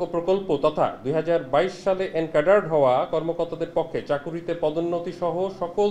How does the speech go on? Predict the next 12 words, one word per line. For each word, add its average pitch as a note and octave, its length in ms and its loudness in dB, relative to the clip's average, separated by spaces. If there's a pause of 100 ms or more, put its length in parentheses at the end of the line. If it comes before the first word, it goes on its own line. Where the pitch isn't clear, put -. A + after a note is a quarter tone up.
(100)
ধরনের F3 320 -2 (100)
পরীক্ষা F3 460 -2 (520)
এবং D#3+ 280 4 (160)
প্রশিক্ষণ E3 560 2 (720)
মাফ D#3+ 180 4 (120)
করে F#3 200 0
দেওয়ার F3+ 320 4 (120)
অনুরোধ F3 280 0 (120)
জানিয়ে C#3+ 340 2 (560)
জনপ্রশাসন E3+ 840 0
মন্ত্রণালয়কে D3+ 640 0 (140)
পত্র D3+ 240 -2